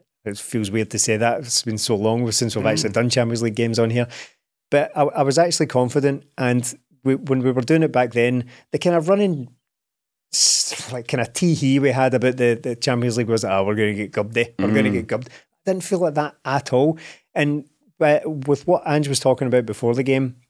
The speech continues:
Speaker 1: I have to sort of reaffirm my belief in what he was saying. He was talking about how it was a,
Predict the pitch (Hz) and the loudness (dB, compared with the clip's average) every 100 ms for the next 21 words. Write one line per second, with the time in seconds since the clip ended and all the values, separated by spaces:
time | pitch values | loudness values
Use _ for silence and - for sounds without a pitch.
0 | _ _ _ 117 165 175 185 156 123 _ | _ _ _ -4 -2 0 0 0 -2 _
1 | _ _ _ _ - 120 110 120 123 - | _ _ _ _ -2 0 2 2 2 2
2 | 117 113 107 110 117 - 107 104 117 117 | 0 -2 0 0 0 -2 -2 0 -2 -2
3 | 107 - 110 117 117 - 139 139 139 120 | -2 0 0 0 -2 0 0 2 0 0
4 | 107 117 104 113 110 | 2 0 0 -2 -6